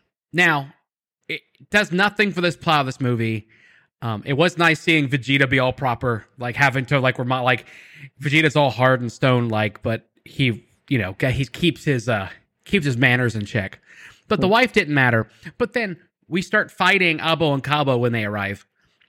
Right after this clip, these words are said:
Speaker 1: and we completely forget about Tarball was even there.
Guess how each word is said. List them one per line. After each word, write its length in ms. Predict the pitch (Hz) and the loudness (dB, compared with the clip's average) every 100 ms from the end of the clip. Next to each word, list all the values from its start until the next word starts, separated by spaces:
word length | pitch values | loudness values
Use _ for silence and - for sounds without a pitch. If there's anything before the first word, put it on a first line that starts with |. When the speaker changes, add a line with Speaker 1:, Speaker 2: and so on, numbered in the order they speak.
| _ _ _ - | _ _ _ 0
Speaker 1:
and 160 | 190 | 2
we 100 | 180 | 2
completely 800 | 180 156 - - - 185 214 208 | 2 0 -2 -4 0 0 2 -2
forget 440 | 175 190 147 143 143 | 0 0 2 2 2
about 300 | 123 127 - | 2 -2 -4
Tarball 540 | - 127 127 110 107 | -4 0 0 -2 -6
was 200 | 110 113 | -6 -4
even 280 | 117 110 101 | -4 -6 -8
there. 380 | 98 92 - | -10 -10 -14